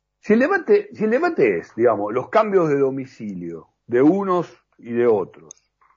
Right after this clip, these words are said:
si el debate es seguirle el hilo, el hilo a, a una suerte de outsider del club de la infectadura, ¿no? Este, que hace, anda haciendo manifestaciones por ahí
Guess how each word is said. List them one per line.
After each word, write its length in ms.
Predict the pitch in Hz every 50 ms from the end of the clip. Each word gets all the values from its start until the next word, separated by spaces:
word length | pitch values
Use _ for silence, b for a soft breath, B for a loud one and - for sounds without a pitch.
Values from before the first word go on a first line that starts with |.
| _ _ _ _ _ _ _ _ _ _ _ _ _ _ _ _
si 160 | _ _ 143 156
el 80 | 170
debate 540 | 185 208 226 262 262 262 - 185 147 117 101
es 120 | 90 85
seguirle 560 | - - 120 135 160 190 208 190 190 180 170 170
el 100 | 180 196
hilo, 500 | 214 214 214 202 202 190 185 180 - -
el 160 | 123 131 143 165
hilo 340 | 202 214 202 190 170 156
a, 320 | 143 135 127 117 107 92 87 _ _ _ _ _ _ _ _ _ _ _ _ _ _ _ _ _ _ _ _
a 120 | 98 110 127
una 200 | 143 147 139 127
suerte 440 | - - 151 165 160 165 147 127
de 80 | 120 120
outsider 840 | 117 117 117 107 - - - 165 165 170 175 180 165 156 151 147 131
del 300 | 117 113 113 113 107 -
club 340 | - 139 147 156 160 151 143
de 80 | 127
la 100 | 117 113
infectadura, 1040 | 110 107 98 - - 110 104 101 - - 110 107 117 139 151 147 120 107 101 92 87
¿no? 460 | 90 104 127 151 170 180 185 175 180 - _ _ _ _ _ _ _ _ _ _ _ _ _ _ _ _ _ _
Este, 880 | - 98 98 95 90 - _ - 92 95 95 95 95 92 92 90 87 85 82 82 82 82 80 - _ _ _ _ _ _ _ _ _ _ - _
que 120 | - -
hace, 200 | 107 104 - -
anda 420 | 90 92 95 95 101 107 107 104 98
haciendo 380 | 95 - - 117 113 110 110 101
manifestaciones 920 | 101 95 95 90 - - 92 - - 92 90 - - 117 117 107 101 92
por 200 | - - 92 90
ahí 360 | 92 92 90 87 85 80 -